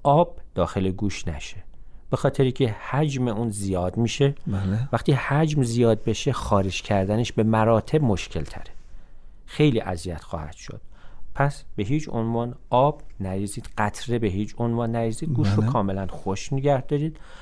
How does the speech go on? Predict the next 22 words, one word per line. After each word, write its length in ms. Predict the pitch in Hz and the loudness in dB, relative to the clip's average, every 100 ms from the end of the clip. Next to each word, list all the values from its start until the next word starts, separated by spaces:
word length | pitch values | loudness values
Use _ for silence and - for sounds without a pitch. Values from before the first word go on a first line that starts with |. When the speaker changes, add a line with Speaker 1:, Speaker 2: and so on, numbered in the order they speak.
| - - | -4 0
Speaker 1:
و 80 | 165 | 2
در 260 | 160 156 | 4 2
اولین 400 | - 139 147 147 | 4 4 4 4
فرصت 420 | 139 143 - 120 | 2 0 0 0
ممکن 420 | 107 101 92 113 104 | 2 0 -2 -2 -2
به 80 | |
پزشک 440 | 98 95 98 92 101 | -2 -4 -4 -6 -4
مراجعه 360 | 90 82 104 | -4 -4 -2
بکنید 320 | 123 147 170 160 | -2 0 -2 0
که 100 | 131 | 2
بتونه 500 | 139 139 143 139 - - | 0 2 0 0 -2 -14
خیلی 220 | - 135 | -4 0
راحت 420 | 123 113 101 127 - | 2 2 2 -2 -4
اون 140 | 120 | -4
رو 60 | 110 | -4
خارج 500 | - 85 78 85 - | -4 -4 -4 -8 -10
بکنه. 380 | - - 85 - - - - - - - - - - - - - - - - | -14 -12 -12 -12 -16 -18 -16 -16 -16 -18 -16 -16 -16 -18 -18 -16 -18 -18 -2
مسئله‌ای 420 | 143 170 185 170 | 0 2 2 2
که 140 | 165 156 | 0 -4
خیلی، 320 | - 160 160 | 0 0 0
خیلی 300 | - 151 143 | 2 2 4
مهمه، 640 | 123 101 101 95 95 87 | 2 2 2 0 -2 -4